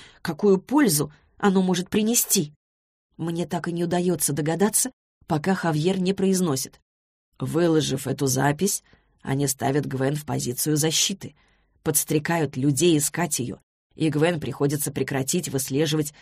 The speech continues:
своего бывшего мужа, потому что ей грозит опасность". "Отец!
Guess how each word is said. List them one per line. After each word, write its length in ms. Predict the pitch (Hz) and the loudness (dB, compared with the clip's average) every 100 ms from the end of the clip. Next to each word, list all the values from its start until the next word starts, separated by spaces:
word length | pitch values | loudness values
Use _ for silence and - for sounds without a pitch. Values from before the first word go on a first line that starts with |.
| - | -6
своего 400 | - 151 139 139 | 0 2 2 0
бывшего 420 | 143 - 147 170 | 0 -2 -2 0
мужа, 300 | 208 131 - _ _ - | 0 -4 -6 _ _ -8
потому 240 | 147 127 | -4 -2
что 160 | 143 135 | -2 -2
ей 120 | 131 | -2
грозит 360 | 131 135 147 160 | 0 -2 -2 -4
опасность". 600 | 151 202 - 131 - - _ _ _ _ _ _ _ _ | -2 -2 -2 -4 -8 -10 _ _ _ _ _ _ _ _
"Отец! 880 | 180 190 - - - 208 170 - - | -2 -2 -2 0 2 4 2 0 -4